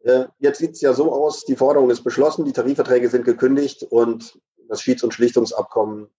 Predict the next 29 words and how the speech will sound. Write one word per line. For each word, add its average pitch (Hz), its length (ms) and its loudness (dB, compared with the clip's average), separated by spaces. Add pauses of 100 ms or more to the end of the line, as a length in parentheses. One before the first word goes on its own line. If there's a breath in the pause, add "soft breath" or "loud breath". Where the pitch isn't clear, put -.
sieht 107 320 -12
vor, 110 380 2 (540)
ähm, 101 280 -6 (200)
für 113 120 -6
die 98 80 -12
westlichen 98 400 -4
Tarifgebiete, 95 640 -2
dass 101 320 -2
wir 113 340 2 (460)
im 127 160 2
Dezember 117 400 2
die 113 120 2
ersten 117 280 0
Verhandlungen 120 400 2
führen, 82 400 -6
vor 107 180 -2
dem 104 380 -2 (600)
Weihnachtsfeste. 95 840 -2 (180)
Also 101 240 -2
mal 101 260 2
geprüft 120 440 -2
wird, 98 280 0 (720)
äh, 98 260 -8 (200)
was 110 140 0
sind 117 160 0
unsere 120 280 2
Argumente 110 680 2
und, 101 340 -12 (100)
äh, 101 200 -10